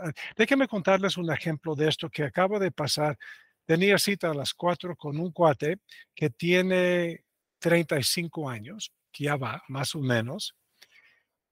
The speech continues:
Tengo, no sé, como tres meses trabajando con él y todas las sesiones son quejas, todas. De su esposa, de sus hijos, del trabajo, de su mamá, de su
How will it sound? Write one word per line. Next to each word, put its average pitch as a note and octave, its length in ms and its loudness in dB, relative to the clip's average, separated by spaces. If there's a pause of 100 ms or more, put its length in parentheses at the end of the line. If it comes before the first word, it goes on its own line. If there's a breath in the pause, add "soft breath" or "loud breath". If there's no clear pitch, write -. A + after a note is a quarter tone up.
(480)
Tengo, G#3+ 560 6
no G3+ 180 0
sé, F#3+ 260 2
como D3+ 440 -2
tres F3+ 340 2
meses F3+ 380 -2
trabajando E3+ 640 -4
con E3+ 240 -4
él D#3 260 0 (220)
y E3+ 260 2 (720)
todas B3+ 360 6
las F#3 180 2
sesiones G3 800 -6
son E3 280 -8
quejas, - 600 -4 (220)
todas. B2+ 480 -6 (760)
De E3 280 4
su - 260 -4
esposa, G#3 540 0
de D#3+ 140 -2
sus - 320 -6
hijos, F#3+ 420 -2
del C#3+ 180 -4
trabajo, F3 640 2
de C#3+ 220 -4
su C3+ 260 -6
mamá, D3 480 -2
de D#3+ 140 -4
su B2+ 400 -6